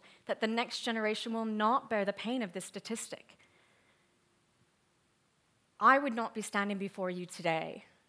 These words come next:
without the help and love of all those who believed in me when I came forward. You can help the girls of today become the guardians of tomorrow. In their name, and in the name of all girls who live in danger,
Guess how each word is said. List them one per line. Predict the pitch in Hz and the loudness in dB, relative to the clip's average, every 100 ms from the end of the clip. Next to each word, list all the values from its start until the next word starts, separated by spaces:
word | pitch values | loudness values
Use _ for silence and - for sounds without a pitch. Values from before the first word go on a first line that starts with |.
| _ | _
without | 208 214 202 | 0 2 2
the | 208 | 0
help | 170 226 277 269 | 2 2 2 2
and | 247 214 | -2 4
love | 202 170 - - - _ _ | 4 4 -2 -14 -20 _ _
of | 208 - | -12 -6
all | 220 226 | -4 0
those | 220 214 | -2 -2
who | 214 | -6
believed | 196 190 180 | -4 -4 -4
in | 196 | -6
me | 175 | -6
when | 170 170 | -4 -4
I | 170 | -4
came | 175 160 | -6 -12
forward. | 160 - - - - _ _ _ _ _ _ _ _ _ | -14 -14 -14 -14 -16 _ _ _ _ _ _ _ _ _
You | 190 214 262 285 | -6 -2 0 0
can | 277 247 | -4 -6
help | 214 226 220 220 | 0 0 0 -2
the | 208 | -8
girls | - 202 202 | -4 -2 -2
of | 196 - | -6 -6
today | 180 180 175 | 0 0 0
become | 180 190 180 | -4 -8 -8
the | |
guardians | 170 175 165 170 165 | -4 -4 -4 -4 -8
of | 170 - | -10 -10
tomorrow. | 175 165 160 160 - _ _ _ _ _ _ | -10 -8 -8 -10 -14 _ _ _ _ _ _
In | 208 214 | -2 4
their | 220 247 | 6 4
name, | 226 165 151 - - | 2 0 -4 -10 -10
and | 202 | -4
in | 214 | -2
the | 220 | 2
name | 226 | 0
of | 220 | 0
all | - 220 247 | 0 2 2
girls | 240 233 220 | 0 -2 -2
who | - | -4
live | 208 196 | -4 -4
in | 190 | -4
danger, | 180 165 170 160 - | -4 -4 -6 -10 -14